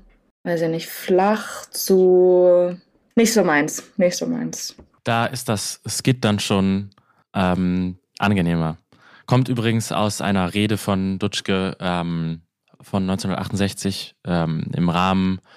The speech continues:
Speaker 2: eines Kongresses der S D S und ist quasi dann jetzt hier mit einem auch der bekanntesten Ausschnitte quasi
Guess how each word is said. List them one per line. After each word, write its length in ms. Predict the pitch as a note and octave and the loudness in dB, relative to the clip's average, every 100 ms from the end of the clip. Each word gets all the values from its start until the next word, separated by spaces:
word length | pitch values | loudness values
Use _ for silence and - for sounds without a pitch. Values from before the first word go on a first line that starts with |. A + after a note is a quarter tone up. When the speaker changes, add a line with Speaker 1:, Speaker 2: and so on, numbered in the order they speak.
| - - _ | -20 -20 _
Speaker 2:
eines 640 | F#2+ F#2+ F2+ E2+ - - - | -2 0 0 -2 -8 -10 -2
Kongresses 540 | G2+ F#2 F#2+ - F#2+ | 0 0 0 -2 -4
der 440 | - F2+ F2+ D#2+ - | -2 0 0 -4 -8
S 140 | F#2 | -8
D 120 | - | -4
S 280 | F2 B2+ - _ _ - | -2 -4 -10 _ _ -8
und 540 | G#2 G2+ F#2 - - _ _ _ _ _ _ _ | -4 -2 -4 -8 -18 _ _ _ _ _ _ _
ist 400 | G#2+ F2+ - - _ _ _ _ | -6 -4 -8 -14 _ _ _ _
quasi 320 | - F#2+ F2 F#2 | -6 -4 -4 -4
dann 160 | F2 | -4
jetzt 180 | F2 - | -4 -6
hier 220 | - F2+ | -4 -2
mit 160 | F2 - | -2 -2
einem 240 | F2 E2+ | -2 -2
auch 240 | F2+ - - | -4 -8 -6
der 160 | F2+ | -4
bekanntesten 720 | - - F2 F2 - F2 D#2+ E2 - | -4 -6 -4 -4 -6 -8 -8 -12 -8
Ausschnitte 540 | E2 E2 - F2 - | -2 -2 -2 -4 -4
quasi 520 | - D#2+ D#2 D2+ D2+ | -6 -4 -2 -4 -10